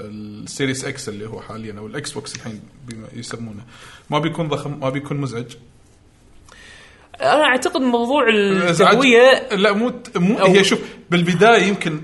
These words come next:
Speaker 1: أول ما يبلش الجنريشن تحس إن الجهاز يستحمل
Speaker 2: آه،
Speaker 1: وعادي
Speaker 2: شوف، شوف،
Speaker 1: وبرفورمانس.
Speaker 2: البرو هنا أنا أعرف ناس بيطير الجهاز مالهم، يعني.
Speaker 1: يس، ومنها God of War، أول ما تشغل God of War، آه، تلقى الجهاز نفاذة
Speaker 2: إيه.
Speaker 1: يصير. بس، آه، بآخر الجنريشن عادي تلقى ألعاب تطلع، آه،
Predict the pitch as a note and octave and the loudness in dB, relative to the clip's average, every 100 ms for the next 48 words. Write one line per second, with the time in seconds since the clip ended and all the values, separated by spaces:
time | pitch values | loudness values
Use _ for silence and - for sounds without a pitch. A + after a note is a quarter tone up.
0 | F3+ G#3 F#3+ F3 G3 G3+ F#3+ E3 F3 F#3 | 0 2 4 2 2 0 -2 0 2 2
1 | G3+ G3 - E3 D3+ C#3 C3+ C#3+ C#3 C3 | 0 -2 -6 -8 -4 -4 2 2 2 -2
2 | - C#3 C#3+ D3 C3+ C3+ C#3+ C#3 C#3+ C#3+ | 0 -2 0 2 4 6 6 4 4 4
3 | C#3+ D3 - D3+ D3+ F#3+ C#3+ G3 G3 A#3 | 4 2 2 0 0 -4 -6 -2 -2 2
4 | A3 A#3 G#3+ F#3 G#3 G3+ G#3 E3 E3 G#3 | 4 6 4 4 2 2 0 0 -2 2
5 | E3 C3+ C3 C3 B2+ B2 A#2+ B2 G#2 G#2+ | 2 0 -2 -2 -2 -6 -8 -12 -16 -14
6 | G3 A3 - D3+ C#3+ D3 F3+ D3+ D3 D3 | -6 -6 -6 -6 -4 -4 -4 -4 -2 -4
7 | D3 D3 A#2+ B2+ B2+ B2+ C3+ A#2 A#2 A2+ | -4 -4 -4 -4 -6 -6 -8 -8 -10 -10
8 | E3 E3+ C3+ B2+ A#2 A2+ - C3+ B2+ B2 | -6 -4 -4 -8 -10 -14 -12 -8 -6 -6
9 | B2 B2 C3+ C3+ C3+ B2+ C#3 G2 - - | -8 -2 -2 -2 -6 -8 -8 -8 -12 -14
10 | C3+ A#2+ - - - A#2 A#2 A2+ A#2 C#3 | -8 -8 -10 -20 -14 -12 -10 -10 -6 -6
11 | C#3 D#3 D3 D3+ F3+ F3+ G3 F3 F#3+ G3 | 0 0 0 0 -2 -2 -2 -2 0 2
12 | G#3+ G#3+ G3+ G3 G#3 E3 G3 E3 E3 D3 | 2 2 2 2 2 0 -2 0 2 2
13 | G3 F#3 - F#3+ F#3+ F3+ D3 E3 | 2 0 0 2 4 2 4 4